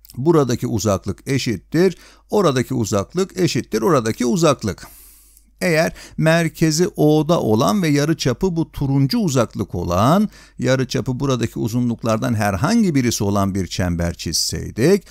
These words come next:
bu çember merkezi O'da olan üçgenin tüm köşelerinden geçerdi. Yani çemberimiz şöyle görünürdü. Bunu düzgün çizebilmek için elimden gelenin en iyisini yapıyorum. Burada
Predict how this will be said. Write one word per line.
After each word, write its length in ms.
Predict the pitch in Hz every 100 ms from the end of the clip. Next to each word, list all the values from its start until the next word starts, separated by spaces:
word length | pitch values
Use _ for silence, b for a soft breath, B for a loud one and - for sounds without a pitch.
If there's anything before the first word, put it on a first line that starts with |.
| B B
bu 140 | 226 -
çember 580 | 85 71 80 156 175 - -
merkezi 560 | 120 123 110 110 98 104
O'da 420 | 104 101 104 120
olan 540 | - 85 101 151 190 151
üçgenin 680 | 131 - - - 123 196 - -
tüm 260 | 294 294
köşelerinden 760 | - 139 107 95 90 92 131 254
geçerdi. 760 | 226 143 - 85 82 76 76 - B B B
Yani 720 | 160 139 92 98 135 180 175
çemberimiz 720 | - 151 120 92 90 131 95
şöyle 640 | - 175 175 170 151 117 - -
görünürdü. 840 | 120 104 98 95 90 90 139 170 156 B B
Bunu 220 | 170 156
düzgün 300 | 135 123 123
çizebilmek 560 | 117 113 110 110 107 107
için 140 | -
elimden 440 | 110 110 110 123 131
gelenin 500 | 113 101 98 95 - _ -
en 180 | 208
iyisini 400 | 175 135 - 98
yapıyorum. 1000 | 95 87 98 92 90 92 110 135 165 180 - b b b b -
Burada 540 | 208 156 123 156 170